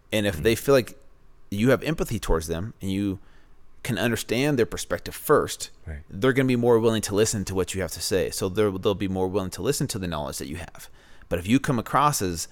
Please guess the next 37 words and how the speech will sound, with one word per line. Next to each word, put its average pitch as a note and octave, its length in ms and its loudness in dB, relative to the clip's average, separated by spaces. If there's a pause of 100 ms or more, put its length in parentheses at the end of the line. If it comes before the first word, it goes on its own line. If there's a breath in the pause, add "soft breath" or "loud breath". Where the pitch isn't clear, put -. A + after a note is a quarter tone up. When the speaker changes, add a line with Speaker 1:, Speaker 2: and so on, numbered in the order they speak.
(320 soft breath)
Speaker 1:
you G2 160 -2
know, D#2 280 -4 (340)
putting G2+ 200 2
them F2+ 120 -2
down, A2 400 2
judging G#2 360 0
them, G2 300 -2 (400 soft breath)
um, E2 440 -2 (200)
and F2 180 -2
you F2+ 100 -4
don't G#2+ 180 0
have A2+ 160 -2
the A#2+ 100 -2
empathy, C3+ 440 -4 (540 soft breath)
it's F#2 140 -4
just F#2 160 -4
gonna F2 140 -4
cause - 340 -2
more D#2+ 220 -6
divide, C2+ 480 -8 (120)
in D#2+ 120 -8
my C2 100 -6
opinion. - 380 -6 (160)
So - 140 -4
I - 20 -4
feel F#2+ 180 -2
like - 140 -6 (100)
empathy A2+ 320 -2
is F2+ 120 -2
a E2+ 40 -4
very G#2 400 2
powerful F#2+ 360 2
tool F#2 280 0
in D#2+ 80 -4
the B1 80 -8
fitness - 380 -4
industry A#2 420 -2